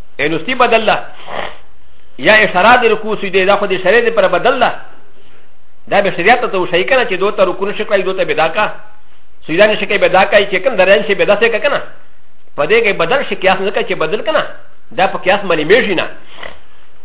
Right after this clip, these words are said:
ابدال لکه پرای بده، دا ممتنع دي. درول د ابدال یا مقرر د ابدال پرای ممتنع دي.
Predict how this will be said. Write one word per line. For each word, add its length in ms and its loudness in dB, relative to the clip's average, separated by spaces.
ابدال 440 4
لکه 240 6
پرای 340 6
بده، 340 4
دا 160 2
ممتنع 460 4
دي. 160 -2
درول 300 2
د 60 0
ابدال 320 4
یا 100 4
مقرر 300 -2
د 80 -2
ابدال 280 2
پرای 300 2
ممتنع 460 0
دي. 140 -8